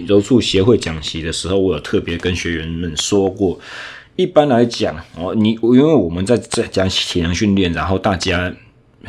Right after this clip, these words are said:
你，那个时候问下去，哦，大概五个里面至少有三个跟我说，他希望知道耐力怎么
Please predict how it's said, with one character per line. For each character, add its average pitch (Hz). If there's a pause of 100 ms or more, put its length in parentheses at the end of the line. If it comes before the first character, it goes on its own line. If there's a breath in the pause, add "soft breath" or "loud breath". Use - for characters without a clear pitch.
你， 104
那 127
个 123
时 104
候 98
问 104
下 92
去， 82 (160)
哦， -
大 104
概 98 (380)
五 98
个 92
里 90
面 120
至 117
少 92
有 80
三 98
个 85
跟 90
我 80
说， 82
他 90
希 87
望 90
知 85
道 85
耐 95
力 85
怎 -
么 -